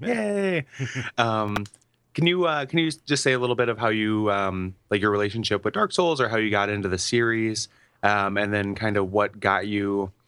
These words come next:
into, uh, being kind of more active and doing this, this, this art stuff that you do, which it, it'll be in the show notes, and it's been in the show notes a, a dozen times, but if you've never seen it, you should definitely go to the site,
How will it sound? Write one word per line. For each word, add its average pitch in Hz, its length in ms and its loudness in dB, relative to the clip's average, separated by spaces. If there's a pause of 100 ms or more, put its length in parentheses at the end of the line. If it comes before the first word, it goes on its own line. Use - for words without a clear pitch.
(340)
into, 101 520 0
uh, 98 160 2
being 107 200 -2
kind 117 120 0
of 113 60 0
more 113 100 4
active 107 360 -2
and 95 100 -2
doing 98 220 0
this, 95 180 -4
this, 95 280 -4
this 95 220 -6
art 117 240 -2
stuff 87 320 -4 (120)
that 98 100 -2
you 95 80 -2
do, 95 160 0
which - 220 0 (280)
it, 131 120 4
it'll 135 180 0
be 160 80 2
in 165 80 0
the 131 80 0
show 131 160 0
notes, 117 260 0
and 113 140 0
it's 104 140 -2
been 120 160 0
in 110 80 -2
the 101 40 -4
show 110 140 -2
notes 104 220 -4
a, 95 120 -2 (140)
a 101 60 -6
dozen 104 320 0
times, 98 320 -2
but 101 100 -4
if 101 80 -6
you've 113 100 0
never 101 200 2
seen 101 180 -4
it, 82 100 -4
you 85 120 -8
should - 160 -4
definitely 92 240 -6
go 92 100 -4
to 92 80 -2
the 90 60 -4
site, - 260 -4